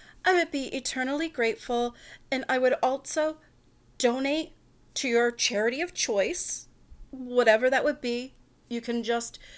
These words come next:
put the sign out there and let me know which charity. Once you make one of these two things happen, my sex drive thanks you. In the name of our Lord and Savior, praise be to God. Amen.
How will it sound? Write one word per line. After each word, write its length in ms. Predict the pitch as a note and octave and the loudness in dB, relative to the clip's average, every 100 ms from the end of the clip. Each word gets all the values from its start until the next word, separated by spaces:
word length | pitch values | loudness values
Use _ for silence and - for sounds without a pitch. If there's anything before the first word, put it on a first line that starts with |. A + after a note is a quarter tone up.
| - - | -20 -14
put 140 | - - | -8 -4
the 80 | D4+ | -2
sign 340 | - D4+ D4 | 0 2 2
out 220 | D4+ D4+ | 0 -2
there 200 | D#4+ D4+ | 0 0
and 120 | C4+ | 0
let 160 | C#4 - | -2 -2
me 120 | C#4 | -2
know 160 | C#4+ C#4+ | -2 -2
which 240 | C4+ - | -2 -4
charity. 560 | - D#4 D4+ D4+ D4+ D4+ - - - | 0 4 4 4 0 -4 -14 -20 -18
Once 420 | A3+ A#3+ B3 A#3+ | 0 2 4 2
you 80 | C4+ | -2
make 200 | B3+ B3 | -2 -2
one 140 | B3+ B3+ | -2 -4
of 100 | A#3+ | -6
these 240 | A#3+ A#3 | -6 -4
two 200 | - B3 | -4 -6
things 300 | B3 A#3 A#3 | -4 -4 -4
happen, 640 | E4 E4+ F4 F4+ F4 E4+ - - - - - - - - _ - - - - | -2 -4 0 2 2 0 -6 -20 -20 -20 -20 -20 -20 -20 _ -20 -20 -20 -4
my 180 | A#3+ A3 | 0 2
sex 360 | - A#3 - | 4 2 0
drive 260 | - C4 C4 | 0 0 0
thanks 340 | C#4 C4+ - | -4 -4 -4
you. 200 | D4 D#4 - - - _ _ - - _ - - - - _ _ _ _ _ - - | -4 -6 -10 -20 -20 _ _ -20 -20 _ -20 -20 -20 -20 _ _ _ _ _ -16 -6
In 120 | B3 | -2
the 100 | A3+ | -2
name 220 | A3+ A3 | -2 -2
of 140 | A3+ A3 | -4 -2
our 140 | A3 | -2
Lord 240 | G#3 G3+ G#3+ | -2 -4 -4
and 120 | G#3 | -6
Savior, 540 | - A3+ A#3 C#4+ F4 - _ _ _ - - | -6 -4 -2 -2 -2 -10 _ _ _ -20 -8
praise 280 | - F#3+ G3 | -2 -2 -2
be 140 | G#3+ | -8
to 80 | A#3 | -8
God. 380 | A#3 A#3 B3+ - - _ _ _ _ - - | -6 -6 -6 -10 -20 _ _ _ _ -20 -10
Amen. 420 | F#3 F#3 F3+ E3 | -6 -4 -6 -8